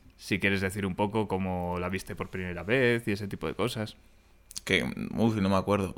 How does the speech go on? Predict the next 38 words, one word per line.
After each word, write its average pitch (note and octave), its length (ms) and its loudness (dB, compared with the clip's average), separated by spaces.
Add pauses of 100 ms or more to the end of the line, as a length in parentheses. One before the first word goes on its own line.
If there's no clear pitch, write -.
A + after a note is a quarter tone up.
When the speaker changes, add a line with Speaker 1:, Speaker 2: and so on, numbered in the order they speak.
Speaker 2:
A F#2+ 120 -4
ver, G2 140 2
¿cómo G2 160 2
la F#2+ 120 4
vi G2 100 6
por A#2+ 140 2
primera G2 240 2
vez? G#2 360 2 (580)
<laughs> - 500 -6
Espero C3+ 400 12
que B2+ 120 8
sentado. G#2+ 640 2
Em, G#2 580 6 (720)
<laughs> - 1400 2
no, C3+ 260 8
no B2+ 240 6
recuerdo C#3 360 8
cuándo G#2 160 4
fue G#2 120 4
la G2+ 80 2
primera G#2 200 2
vez G2+ 80 -4
que G#2 100 2
la G2 80 4
vi, G2 120 0
la G2 180 0
verdad. G2+ 240 2 (280)
Sí A#2+ 200 2
que C3 140 8
mi A#2+ 120 8
madre B2+ 240 6
me A2+ 140 4
había G#2+ 100 4
dicho, G#2+ 500 6 (340)
mira, B2+ 200 10
recuerdo C3 340 6
una D3 100 8
anécdota A#2 440 4